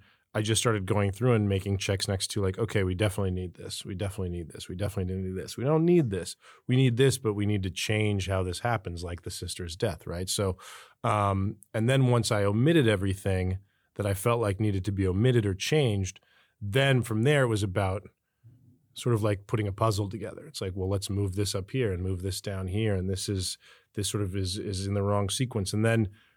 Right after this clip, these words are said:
once I had that, then it was like, but what do I need to do to fill in the holes now? What do, so now that we're sort of, like, have the scenes that need to be maintained from the book,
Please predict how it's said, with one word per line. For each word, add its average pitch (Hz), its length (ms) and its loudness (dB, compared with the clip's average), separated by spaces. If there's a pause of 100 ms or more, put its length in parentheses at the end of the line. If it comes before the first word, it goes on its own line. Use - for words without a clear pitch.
(120)
once 113 140 0
I 113 60 2
had 98 220 0
that, 120 520 0 (720)
then 117 220 2
it 117 60 4
was 104 200 2
like, 98 420 -2 (260)
but 113 60 0
what 120 140 6
do 120 100 6
I 113 80 4
need 107 180 0
to 92 80 -6
do 104 160 -2
to 92 80 -2
fill 104 320 -2
in 95 140 0
the 92 60 -6
holes 98 440 -2
now? - 380 -14
What 107 240 -4
do, 104 360 -8
so 107 220 -4
now 107 220 2
that 110 100 0
we're 101 160 0
sort 104 160 -4
of, 101 80 -2
like, 98 240 -2
have 104 240 0
the 95 80 -2
scenes 104 400 -2
that 92 140 -6
need 101 300 -2
to 107 100 -2
be 98 180 -2
maintained 95 560 -2
from 95 140 -4
the 90 80 -4
book, 101 440 0